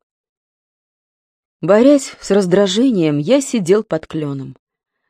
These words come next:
Мне было трудно не злиться на Руми из-за его цветистых речей о страдании,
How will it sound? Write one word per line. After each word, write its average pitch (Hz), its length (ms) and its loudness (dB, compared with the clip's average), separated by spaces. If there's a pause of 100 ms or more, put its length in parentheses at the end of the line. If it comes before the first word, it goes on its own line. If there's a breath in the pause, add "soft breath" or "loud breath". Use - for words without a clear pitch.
(120)
Мне 247 240 4
было 196 240 4
трудно 202 380 0
не 160 160 2
злиться 160 420 -2
на 151 140 0
Руми 156 320 -2 (560)
из-за 160 300 0
его 170 360 4 (400)
цветистых 196 760 -2
речей 196 440 0
о 180 40 -2
страдании, 165 840 -2